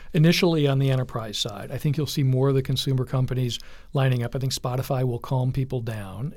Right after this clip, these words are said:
and will induce some of these consumer tech companies to move forward. But the principal reason there hasn't been,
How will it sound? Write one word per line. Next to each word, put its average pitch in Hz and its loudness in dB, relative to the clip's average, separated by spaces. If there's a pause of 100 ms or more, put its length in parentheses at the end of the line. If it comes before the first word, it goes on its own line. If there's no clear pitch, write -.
and 127 0
will 123 0 (340)
induce 131 2
some 147 2
of 139 2
these 135 2
consumer 127 0
tech 123 -6
companies 117 -6
to 135 -6
move 123 -4
forward. 117 -6
But 151 0
the 185 -2
principal 240 0
reason 160 2
there 139 2
hasn't 131 0
been, 127 0